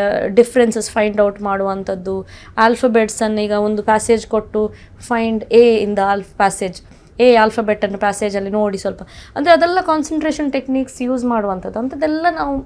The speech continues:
ಕಲ್ತ್ರೆ ನ-, ಅಟ್ಲೀಸ್ಟ್ ಯಾರ ಹತ್ರ ಆದ್ರೂ ಒಂದು ಸಜೆಷನ್ ಕೇಳಿ ಪಡಿಬೋದು, ಅದನ್ನಾದ್ರೂ ಮಾಡ್ಬೋದು. ಹಾಗೆ ಕೆಲವೆಲ್ಲ ನಾವು, ನಾವು ಕಲ್ತು ಮಾಡ್ಬೇಕಾಗ್ತದೆ. ಇದೆಲ್ಲವನ್ನು ನಾವು ಏನು ಮಾಡ್ತೇವೆ, ಒಂದ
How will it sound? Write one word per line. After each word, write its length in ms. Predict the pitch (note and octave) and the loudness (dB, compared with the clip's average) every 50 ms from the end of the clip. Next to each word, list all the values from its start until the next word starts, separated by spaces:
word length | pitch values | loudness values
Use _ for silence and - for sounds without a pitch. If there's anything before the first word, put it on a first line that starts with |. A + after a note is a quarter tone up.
| - - - | -10 -10 -4
ಕಲ್ತ್ರೆ 440 | - A3 A#3 A#3+ A#3+ - G3+ F3 E3 E3+ - - - - - - - | -2 -2 -2 -2 -4 -4 -4 -4 -4 -6 -8 -16 -20 -20 -20 -14 -10
ನ-, 120 | A#3 A#3 - B3+ | -8 -4 -2 -2
ಅಟ್ಲೀಸ್ಟ್ 420 | B3 D4 D4+ E4+ E4+ E4 - - B3+ A#3+ - _ _ - - - | -2 0 0 0 0 -2 -2 -6 -8 -8 -8 _ _ -20 -10 -4
ಯಾರ 240 | - G#3 G3+ G#3+ | 0 2 2 2
ಹತ್ರ 180 | B3 C4 - D4 | 2 0 -2 -2
ಆದ್ರೂ 180 | C#4+ C#4+ C#4+ C#4+ | -2 -2 -2 -4
ಒಂದು 400 | C#4 C4 C4 C4 C4 C4 C4+ - | -2 -2 -2 -2 -2 -2 -4 -6
ಸಜೆಷನ್ 580 | - - - - A#3 A3 C4 B3 - C#4+ C4+ B3 | -8 -6 -2 -2 -2 -2 -2 -6 -4 -4 -4 -4
ಕೇಳಿ 480 | A#3 - A#3+ B3 C4+ C#4 D4 C#4+ D4 C#4+ - - - - - - - - | 0 2 4 4 4 4 4 2 0 -4 -6 -12 -18 -20 -20 -12 -4 -2
ಪಡಿಬೋದು, 480 | A#3 A#3 B3 B3 G#3+ G#3 G3+ G3+ G#3 | 0 2 2 2 0 0 -2 0 0
ಅದನ್ನಾದ್ರೂ 440 | G#3+ G#3+ C4 C4+ C#4+ C#4+ B3+ C4+ C4+ | 0 0 0 -4 -4 -4 -2 0 0
ಮಾಡ್ಬೋದು. 460 | B3 A3+ G3 E3+ D#3+ D#3+ E3+ F3+ - - - - - - - | 2 2 0 0 -2 -4 -10 -16 -18 -20 -20 -20 -20 -12 -6
ಹಾಗೆ 360 | - A3 A#3 A#3 B3+ B3+ B3 | -4 -4 -2 0 -2 -2 -2
ಕೆಲವೆಲ್ಲ 460 | B3 - C4 B3+ C4+ C#4 D4 D4+ D4+ D#4+ | -2 -4 -4 -2 -2 -2 -2 -2 -4 -4
ನಾವು, 260 | C#4+ C#4 C#4 C#4 C4+ C4+ C4+ - | -2 -2 -2 -2 -2 -2 -4 -4
ನಾವು 320 | - A#3 A3+ A#3+ C4+ D#4 F4+ E4+ | -2 0 0 2 2 0 0 -2
ಕಲ್ತು 380 | - D4+ D4 D4+ C#4 - D4+ | 0 0 -2 -2 -2 -4 -2
ಮಾಡ್ಬೇಕಾಗ್ತದೆ. 540 | C#4 C4+ C4 B3+ A#3+ C4 B3+ A#3 A3+ A#3 A3+ | 0 2 2 2 0 -2 -4 -2 -2 -2 0
ಇದೆಲ್ಲವನ್ನು 720 | G#3+ B3+ B3+ C4+ C#4+ D4+ D#4+ F4 F4+ F#4 F4+ F4 E4 D#4+ | 0 0 0 0 -4 -6 -4 0 0 0 0 -2 -4 -6
ನಾವು 180 | D#4 D#4+ D#4+ D#4+ | -6 -4 -4 -4
ಏನು 160 | D#4+ D#4+ E4 | -4 -2 0
ಮಾಡ್ತೇವೆ, 320 | D4+ B3+ A3+ A3 A3+ A3+ A#3 | 0 0 0 0 -2 -2 -2
ಒಂದ 160 | B3 C4+ | -2 -2